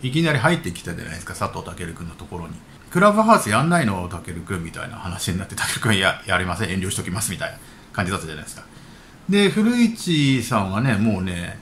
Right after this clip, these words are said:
もう一日ほとんどずーっと、クラブハウスやってるっていう <laughs> 状況だって。まあ、だからこういうことなん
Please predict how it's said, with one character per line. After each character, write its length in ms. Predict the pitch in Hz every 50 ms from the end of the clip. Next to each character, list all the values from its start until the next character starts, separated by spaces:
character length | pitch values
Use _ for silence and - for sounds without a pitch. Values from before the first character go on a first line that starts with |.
| - - - - - 127
も 140 | 131 110
う 60 | - - - -
一 240 | 160 143 - 196 202
日 220 | 214 214 - 233
ほ 200 | 220 - 208 196
と 160 | 170 - 214
ん 60 | 220 196
ど 100 | 143 104
ず 140 | 101 117
ー 360 | 135 151 160 160 160 160 135 -
っ 40 | - -
と、 240 | - 135 120 - - - - - - - - - - - - - - - - - - - -
ク 80 | -
ラ 120 | 131 120 117
ブ 80 | 107
ハ 120 | 104 120 117
ウ 80 | 104
ス 160 | 98 - - 87
や 80 | 85
っ 40 | 85
て 120 | - - - -
る 80 | 147 147
っ 240 | - - - - -
て 60 | -
い 80 | - -
う 420 | 113 - 143 151 147 - - - -
<laughs> 380 | - - - - - - - -
状 140 | 120 110 101
況 220 | 92 - 92 87
だ 100 | 95 95
っ 40 | -
て。 60 | 135
ま 80 | 147 131
あ、 60 | 135
だ 80 | 185 175
か 60 | 151
ら 40 | 151
こ 260 | - - 302 311 320
う 60 | 311
い 60 | 302
う 120 | 302 285 -
こ 120 | 294 285
と 160 | - 285 277
な 120 | 233 123 101
ん 120 | 87 85